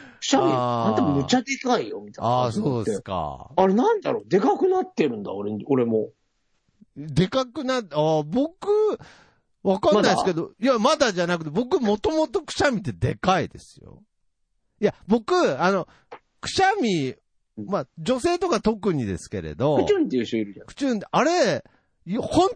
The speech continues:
Speaker 2: 当にやり方わからないんですか？あれ、できるんですか？あれ、ちゃんとくしゃみできてるんですか？あの、くちゅんっていう、その、くしゃみってそもそも何のためにやってるんでしょうね。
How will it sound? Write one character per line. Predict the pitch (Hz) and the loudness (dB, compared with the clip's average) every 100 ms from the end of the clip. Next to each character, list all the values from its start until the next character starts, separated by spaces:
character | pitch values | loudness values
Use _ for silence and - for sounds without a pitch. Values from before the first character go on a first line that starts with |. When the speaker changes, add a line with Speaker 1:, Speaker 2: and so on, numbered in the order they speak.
| _ | _
Speaker 2:
当 | - 349 | 0 2
に | 320 | 2
や | 285 | 2
り | 277 | 2
方 | - 269 233 | 2 2 2
わ | 214 | 2
か | 240 | 2
ら | 196 190 | 2 2
な | 131 | 0
い | |
ん | |
で | 85 | -4
す | |
か？ | - | -4
あ | 175 | 0
れ、 | 240 | 0
で | 202 143 226 | 0 2 2
き | - 539 480 | 2 0 2
る | |
ん | 139 | 0
で | 90 | -6
す | |
か？ | 117 | -4
あ | 156 | -2
れ、 | 170 | -2
ち | 147 | -2
ゃ | 285 | -2
ん | 359 | -2
と | 349 339 | -4 -8
く | - | -6
し | - | -2
ゃ | 370 | 0
み | 370 202 | 0 -4
で | 127 269 | -2 -4
き | - | -4
て | - 123 | -4 -4
る | 80 | -4
ん | |
で | - | -18
す | - | -18
か？ | 78 | -14
あ | 80 | -14
の、 | 76 | -16
く | - | -20
ち | - | -14
ゅ | 95 | -10
ん | 82 | -10
っ | 62 | -12
て | - | -20
い | 82 | -20
う、 | |
そ | - 101 | -14 -14
の、 | 98 _ _ _ _ - | -14 _ _ _ _ -12
く | - | -6
し | 440 | -4
ゃ | 494 | -4
み | 403 | -4
っ | |
て | - 117 | -8 -10
そ | 233 | -8
も | 220 | -6
そ | 120 | -8
も | 107 107 | -10 -8
何 | 135 214 | -6 -4
の | 330 | -6
た | - 381 | -2 -2
め | 349 | -2
に | |
や | 127 | -4
っ | 87 | -4
て | 98 | -6
る | 76 | -8
ん | |
で | - | -12
し | - | -20
ょ | 62 | -18
う | |
ね。 | 65 87 | -14 -12